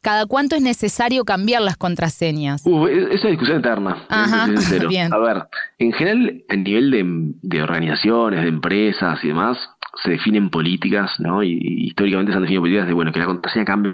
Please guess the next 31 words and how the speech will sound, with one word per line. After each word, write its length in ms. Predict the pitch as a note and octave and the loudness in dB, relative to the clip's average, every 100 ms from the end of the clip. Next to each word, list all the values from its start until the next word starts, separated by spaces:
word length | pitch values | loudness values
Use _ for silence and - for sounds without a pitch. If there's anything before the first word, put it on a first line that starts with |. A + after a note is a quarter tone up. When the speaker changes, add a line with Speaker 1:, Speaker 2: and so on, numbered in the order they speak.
| G2 | -2
Speaker 2:
ca-, 220 | E2 E2 - | -2 -4 -4
que 140 | F2+ | -4
tenga, 320 | - A2+ G#2+ G2 | 0 0 2 0
no 60 | |
sé, 120 | F#2 | 0
más 140 | F2+ G2+ | 2 2
de 60 | |
ocho 160 | A#2 A#2 | 2 0
caracteres, 580 | G#2 F2+ A2+ A#2+ B2 A2 | 0 0 2 2 2 0
compleja, 720 | F2 F2 G2+ G#2 A#2+ A#2+ A#2 | -2 -2 2 2 2 0 0
¿no? 400 | G2 G#2+ C#3 D#3+ | 0 0 0 0
Eh, 220 | C3+ G2 | 0 0
letras, 320 | F#2+ G#2 G#2 G2 | 0 0 0 0
números, 380 | A2 G#2+ G2 | 2 2 0
símbolos, 500 | C3 C#3 D#3 D#3+ D#3 - - - - | 2 2 4 2 0 -4 -8 -8 -4
y 80 | A#2 | 0
que 80 | G#2 | 2
cambie 240 | A2+ B2 | 2 2
cada 180 | G#2 F2 | 0 0
treinta 320 | F#2+ F#2+ E2+ | 0 0 0
días. 220 | D#2 C#2 C2 - - - - - - - - _ _ _ - | 0 -2 -4 -10 -12 -8 -6 -6 -8 -12 -18 _ _ _ -2
La 100 | B2+ | 0
verdad 140 | G3 | 0
que 80 | G#3 | 0
hay 100 | F#3+ | 2
muchas 200 | F#3+ F#3+ | 2 2
de 40 | |
las 60 | C#3+ | 0
plataformas 420 | A2+ G#2 C3 A#2 | -2 0 0 0
digitales, 440 | G2 F#2+ A#2 D#3+ D#3 - - - - _ | 0 0 2 0 -2 -8 -14 -14 -18 _
ca-, 140 | - | -8